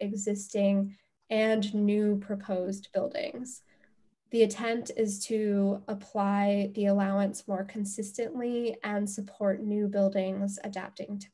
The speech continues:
climate change. Next slide.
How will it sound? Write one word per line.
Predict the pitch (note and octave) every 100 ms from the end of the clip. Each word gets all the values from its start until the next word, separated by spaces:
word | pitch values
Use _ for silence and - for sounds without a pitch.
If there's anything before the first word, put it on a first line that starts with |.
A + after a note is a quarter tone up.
| -
climate | - A3+ -
change. | - - C4+ C4 - - _ _ _ _ _ _ _ _ _ _ _ _ _ _ _ _ _ _ _ _ _ _
Next | A3 G3 G3
slide. | - A#3 C#4+